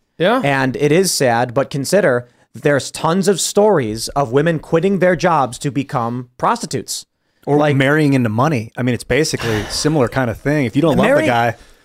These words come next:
Speaker 2: Sh-, sh-, sure, gold digging, but ma-, ma-, it's, it's still different to
Speaker 1: Yeah.
Speaker 2: marry someone, like, to enter into a binding contract. Granted, now with no fault divorce,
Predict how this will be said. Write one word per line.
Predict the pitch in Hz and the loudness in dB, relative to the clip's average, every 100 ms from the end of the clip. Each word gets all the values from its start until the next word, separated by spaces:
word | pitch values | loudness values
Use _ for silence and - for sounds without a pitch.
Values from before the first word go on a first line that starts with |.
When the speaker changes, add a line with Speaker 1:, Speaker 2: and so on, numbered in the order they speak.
| - - 190 175 | -20 -12 -10 -6
Speaker 2:
Sh-, | - - | -6 -6
sh-, | - | -6
sure, | - 302 208 165 | -2 2 2 2
gold | - 196 170 | 2 2 2
digging, | 160 131 139 165 - - | 0 2 0 -2 -8 -2
but | 196 208 | 0 4
ma-, | 220 240 220 | 4 2 0
ma-, | 226 269 | 0 2
it's, | 220 240 | 0 0
it's | 247 - | -2 0
still | 302 302 | 2 2
different | 233 226 165 139 | 0 0 -2 0
to | 156 | 0
Speaker 1:
Yeah. | |
Speaker 2:
marry | 151 165 165 | 2 2 2
someone, | - 143 139 135 | 2 0 2 2
like, | 131 127 | 0 0
to | - | -2
enter | 151 170 | 0 0
into | 151 | 0
a | 135 | 0
binding | 131 127 | 0 -2
contract. | 131 123 123 165 | -2 -2 -2 0
Granted, | 190 151 127 - _ 127 | 0 0 -4 -12 _ -4
now | 120 | -2
with | 117 | 0
no | 131 | -2
fault | 113 101 117 | 0 -2 0
divorce, | 170 220 165 - | 2 2 0 -6